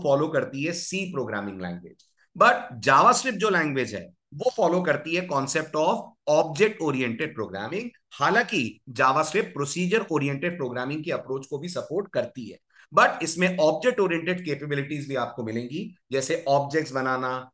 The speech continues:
ऑब्जेक्ट्स में प्रॉपर्टीज रखना, ये सारी चीजें जेएस आपको करती है, जेएस आपको करके देती है। But याद रखिएगा, जेएस Java की तरह एक फुल फ्लेज या स्ट्रिक्ट ऑब्जेक्ट ओरिएंटेड लैंग्वेज नहीं है, बस जेएस में ऑब्जेक्ट ओरिएंटेड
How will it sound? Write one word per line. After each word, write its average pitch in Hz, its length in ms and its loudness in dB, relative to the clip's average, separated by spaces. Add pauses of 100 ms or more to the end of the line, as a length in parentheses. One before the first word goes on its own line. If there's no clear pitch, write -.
ऑब्जेक्ट्स 143 440 0
में 170 120 -2
प्रॉपर्टीज 165 580 0
रखना, 135 520 -4
ये 240 120 2
सारी 196 260 4
चीजें 170 380 -4
जेएस 135 300 -2
आपको 123 240 -6
करती - 300 -12
है, - 400 -6
जेएस 175 160 2
आपको 170 240 -2
करके 170 280 -4
देती 110 380 -8
है। 92 80 -14 (200)
But 147 240 4 (220)
याद 160 260 4
रखिएगा, 190 360 2
जेएस 139 600 0 (220)
Java 202 440 4
की 233 60 -6
तरह 107 320 -4 (280)
एक 160 200 -4
फुल 269 320 2
फ्लेज 160 420 2 (240)
या 165 80 2
स्ट्रिक्ट - 600 -4
ऑब्जेक्ट 147 400 2
ओरिएंटेड 123 440 -2
लैंग्वेज 110 360 -6
नहीं 110 180 -6
है, 208 240 -6 (260)
बस 240 220 4
जेएस 170 300 2
में 220 100 0
ऑब्जेक्ट 143 540 0
ओरिएंटेड 147 500 0